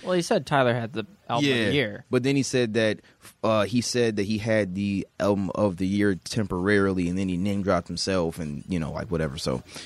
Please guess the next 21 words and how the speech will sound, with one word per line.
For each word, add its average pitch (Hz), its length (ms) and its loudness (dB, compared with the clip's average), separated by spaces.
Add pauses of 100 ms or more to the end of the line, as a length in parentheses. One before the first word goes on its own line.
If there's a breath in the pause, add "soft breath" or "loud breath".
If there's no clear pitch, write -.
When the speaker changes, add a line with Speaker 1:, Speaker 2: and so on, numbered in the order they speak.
(140 loud breath)
Speaker 2:
to - 80 0
Speaker 1:
Pusha, 151 420 2
I 131 540 -2
Speaker 2:
Yeah. 80 260 -2
Speaker 1:
am 127 200 -6
just 127 160 -6
gonna 123 140 0
warn 113 220 0
you 110 80 -2
right 98 140 -2
now. 95 280 -6 (420 loud breath)
Your 120 140 0
album's 107 280 2
gonna 101 160 -2
sell 92 220 0
less - 180 -4
than 110 100 -4
fifty 85 260 -4
K. - 240 -8 (1080 loud breath)
Speaker 2:
It 147 140 2
might. 123 380 2